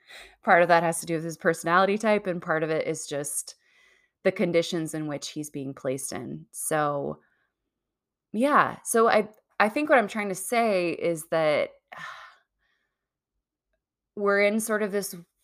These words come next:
weird situation where there aren't routines that he's coming back into that he's going to, quote unquote, "mess up," which is what I hear a lot of military spouses remark about, which I totally understand. Like, if he were coming back and he were returning to this office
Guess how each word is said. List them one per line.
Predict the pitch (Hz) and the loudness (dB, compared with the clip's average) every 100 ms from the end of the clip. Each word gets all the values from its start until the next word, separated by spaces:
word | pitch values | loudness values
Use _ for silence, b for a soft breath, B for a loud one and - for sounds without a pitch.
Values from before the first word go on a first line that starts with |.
| 196 | -16
weird | 180 180 196 196 202 190 | -12 -6 -2 0 0 -2
situation | 208 196 196 170 180 - 196 196 190 | -6 -6 -2 -2 -2 -4 -6 -4 -4
where | 180 170 165 160 160 156 - - _ | 0 0 0 0 -2 -4 -6 -12 _
there | 175 185 170 - | -4 0 2 2
aren't | 165 180 | 2 0
routines | - 170 175 - 190 165 170 185 180 | -6 -6 -6 -6 -6 -4 -4 -6 -6
that | 170 | -6
he's | - 180 175 | -8 -8 -8
coming | - 180 160 160 | -8 -8 -6 -2
back | 160 160 156 | -2 -2 -6
into | 156 160 180 175 | -8 -8 -6 -6
that | 151 | -8
he's | 156 160 156 | -8 -8 -6
going | 160 151 | -6 -6
to, | |
quote | 151 - 156 | -8 -6 -4
unquote, | 151 151 160 143 | -4 -6 -6 -6
"mess | 151 151 151 - - | -6 -6 -6 -6 -4
up," | 151 190 - | -2 -4 -6
which | 165 - | -10 -8
is | 156 147 - - b b b b b | -8 -8 -10 -12 b b b b b
what | 175 160 | -2 0
I | 160 | 0
hear | 156 160 | 0 -2
a | |
lot | 151 151 | 0 -2
of | 151 | -2
military | 151 151 160 147 | -6 -6 -6 -8
spouses | - 143 151 156 147 | -4 -4 -4 -8 -6
remark | 151 151 147 151 | -4 0 0 -2
about, | 170 175 190 190 | 0 2 2 0
which | - 160 | -2 -2
I | 160 | -2
totally | - 190 180 170 | -2 2 4 2
understand. | 151 143 143 - 156 139 113 | 0 -4 -6 -6 -6 -6 -6
Like, | 139 139 - | -6 -6 -4
if | 156 156 | -4 -4
he | 196 | -2
were | 196 196 | 2 2
coming | 190 175 156 | 0 -4 -2
back | 151 151 156 151 | 0 2 2 -4
and | 147 | -8
he | 151 147 | -6 -4
were | 143 | -6
returning | 143 147 - 170 185 185 | -4 -8 -6 -4 -4 -4
to | 170 | -4
this | 160 - | -4 -2
office | 151 151 151 143 - | 0 0 -2 -4 -6